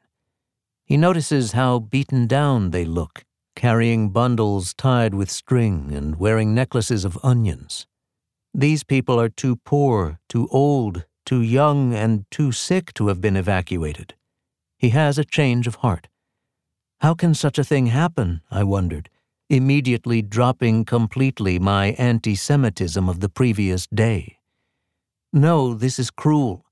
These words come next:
It's not fair. And I'm so sorry for Shurka Matzo. Why should he suddenly be driven out like a dog? What if he did pinch my books? That was because he forgets things.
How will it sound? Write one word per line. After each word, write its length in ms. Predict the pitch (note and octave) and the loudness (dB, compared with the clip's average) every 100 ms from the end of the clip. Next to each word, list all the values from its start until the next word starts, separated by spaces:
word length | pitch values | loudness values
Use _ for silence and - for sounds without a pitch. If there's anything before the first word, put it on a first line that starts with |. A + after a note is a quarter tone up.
| _ _ - | _ _ -8
It's 140 | - | -2
not 200 | D#3 D#3 | 2 2
fair. 580 | - - E3 B2+ F2+ - _ _ _ | 0 -2 0 0 -4 -10 _ _ _
And 140 | D#3 C#3+ | 0 2
I'm 200 | D#3 D#3+ | 2 0
so 380 | - - E3+ D#3+ | 0 0 0 0
sorry 540 | - F3+ F#3+ F3+ D#3 | 0 2 2 2 0
for 180 | - D3 | 0 -2
Shurka 380 | - D3 - B2+ | 0 -2 0 0
Matzo. 640 | B2 A#2 - A2 F2 D2 _ _ _ _ _ _ | 2 0 -2 -2 -2 -4 _ _ _ _ _ _
Why 180 | C#3+ E3+ | 2 2
should 160 | E3+ D#3 | 2 0
he 100 | F3 | 0
suddenly 440 | F3+ F3 E3 D3+ | 2 2 2 2
be 220 | B2+ C3+ | 2 0
driven 400 | A#2 A#2 C#3 B2+ | 0 0 2 2
out 220 | B2 G#2+ | 2 2
like 120 | A2+ F#2+ | 0 -2
a 60 | |
dog? 540 | F2+ A2 F#2 D#2 - - _ _ _ _ _ _ - | -2 0 0 -4 -10 -18 _ _ _ _ _ _ 0
What 220 | C3 E3+ | 2 4
if 180 | F#3 - | 2 2
he 160 | F3+ | 0
did 520 | C3+ C3+ G3+ E3+ A2+ | 2 2 2 0 -4
pinch 380 | - D3 B2+ - | -2 2 2 0
my 240 | A2+ A2 F#2+ | 0 2 0
books? 720 | E2 F#2 D#2 - - - - _ _ _ | 0 -2 -2 -10 -12 -12 -14 _ _ _
That 200 | - C#3+ | 0 2
was 160 | D#3+ D#3 | 2 0
because 460 | D3+ D3+ D3+ B2+ G#2+ | 0 0 2 2 2
he 120 | C3 | -2
forgets 580 | - D3 C3+ E3+ E3+ - | 0 -2 0 -2 -4 -4
things. 600 | G2 D#2+ - - - | -2 -2 -8 -16 -14